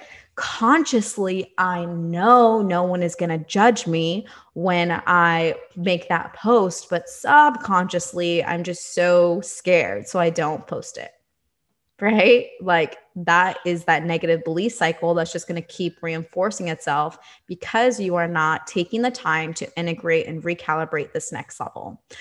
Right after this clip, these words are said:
So I wanna give you an example. Um, two thousand nineteen, I, that was, like, my awakening of,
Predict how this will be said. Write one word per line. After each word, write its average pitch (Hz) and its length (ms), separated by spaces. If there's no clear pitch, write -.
So - 100
I 208 60
wanna 226 140
give 240 120
you 247 80
an 240 80
example. 156 720
Um, 170 520
two 240 160
thousand 277 300
nineteen, 175 640
I, 160 580
that 175 260
was, 214 220
like, 180 240
my 170 140
awakening 165 760
of, 147 500